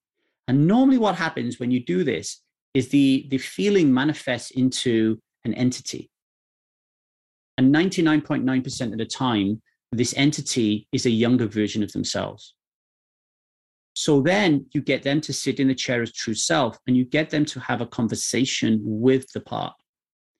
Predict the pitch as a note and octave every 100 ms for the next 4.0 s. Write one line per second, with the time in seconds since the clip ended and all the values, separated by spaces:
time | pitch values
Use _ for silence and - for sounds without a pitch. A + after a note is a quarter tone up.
0 | _ _ _ - C#3+ - C#3+ E3+ - E3
1 | - B2+ A#2 A2+ _ - F3+ A#2 - _
2 | _ _ _ _ A#2+ D3 E3 D#3+ C#3 A#2+
3 | B2 - - A2 - G#2+ - - D3